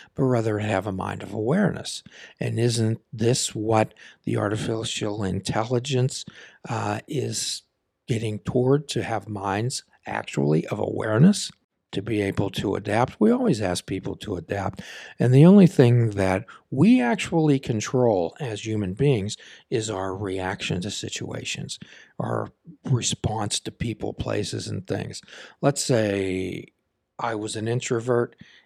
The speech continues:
and you were an extrovert, and there was a, uh, there was a street fair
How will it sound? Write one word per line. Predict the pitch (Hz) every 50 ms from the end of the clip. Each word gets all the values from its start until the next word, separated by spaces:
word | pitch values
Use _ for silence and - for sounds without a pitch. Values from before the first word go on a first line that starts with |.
| _
and | - - 113 110
you | 113 113 107
were | 107 101 98
an | 98 95
extrovert, | 95 92 95 - - - 113 - - 110 104 - - - _ - - _ - - - _ -
and | - 131 113 104 104 101 101 98 98 95 95 92 95 98 95 92 - - - _ _ _ _ _
there | 135 120 110 104 104 101
was | 98 101 101 101 98 98 107 120 - - _
a, | - 110 104 104 101 98 101 101 98 98 98 - - _ _ _ _ _ _ _ -
uh, | - - - - - - - - 180 - _ _ _ _ _ _ _
there | - 151
was | 131 113 107
a | 113 107
street | - - - - 131 110 104
fair | - - 101 95 95 101